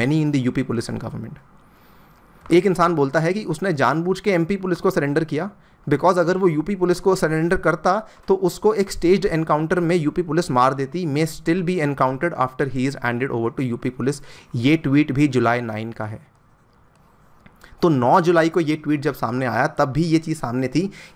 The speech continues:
कि एक इंसान बोल रहा है कि उसने जानबूझकर एमपी पुलिस को सरेंडर किया और ना कि यूपी पुलिस को, so that यूपी पुलिस कहीं उसका एनकाउंटर ना कर दे। Again, an unanswered question and food for thought। Further, extrajudicial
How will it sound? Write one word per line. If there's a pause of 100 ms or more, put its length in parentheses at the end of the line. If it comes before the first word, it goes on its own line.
कि
एक
इंसान
बोल
रहा
है
कि
उसने
जानबूझकर
एमपी
पुलिस
को
सरेंडर
किया
और
ना
कि
यूपी
पुलिस
को, (260)
so
that
यूपी
पुलिस
कहीं
उसका
एनकाउंटर
ना
कर
दे। (1400)
Again,
an
unanswered
question (120)
and
food
for
thought। (320)
Further, (480)
extrajudicial